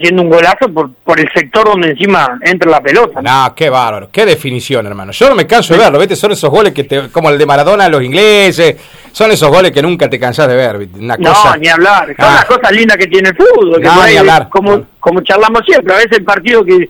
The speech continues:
Speaker 1: que son un bodrio y hay veces que se da, bueno, encima fue un partidazo, un cuatro a dos y con un golazo.
Speaker 2: Qué bárbaro.
Speaker 1: Realmente.
Speaker 2: Bueno, eh, amigo, vos, vos de Mialich, eh, ¿qué, qué conceptos tenés como jugador? Eh, como entrenador es muy buen entrenador, todos sabemos, dice. Pero yo recién,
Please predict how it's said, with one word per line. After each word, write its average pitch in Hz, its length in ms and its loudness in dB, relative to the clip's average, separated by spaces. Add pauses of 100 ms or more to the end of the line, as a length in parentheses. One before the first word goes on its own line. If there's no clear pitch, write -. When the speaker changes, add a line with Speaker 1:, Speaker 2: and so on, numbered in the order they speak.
(500)
Speaker 1:
que 170 160 -2
son 208 140 2
un 208 140 2
bodrio 254 600 4
y 185 220 2
hay 190 120 2
veces 214 280 0
que 175 80 -2
se 185 140 2
da, 185 200 4
bueno, 175 320 0
encima 214 320 0
fue 214 120 0
un 190 60 -2
partidazo, 214 580 0
un 202 60 -2
cuatro 214 340 2
a - 20 4
dos 247 160 4
y 269 80 -2
con 185 180 0
un 196 140 2
golazo. 185 280 2 (280)
Speaker 2:
Qué 175 160 2
bárbaro. 139 240 2
Speaker 1:
Realmente. 196 300 -2 (380)
Speaker 2:
Bueno, 240 400 2
eh, 254 260 4
amigo, 269 540 2
vos, 277 180 4
vos 269 220 2
de 262 100 2
Mialich, 202 460 0
eh, 151 180 -2
¿qué, 202 160 -2
qué 240 160 -2
conceptos 208 540 0
tenés 170 260 0
como 143 240 -2
jugador? 143 560 2
Eh, 131 480 0
como 165 180 0
entrenador 233 400 0
es 254 80 2
muy 185 120 2
buen 180 120 4
entrenador, 143 420 2
todos 131 180 0
sabemos, 107 340 -4
dice. 104 300 -10 (420)
Pero 233 260 2
yo 294 140 0
recién, 285 300 -2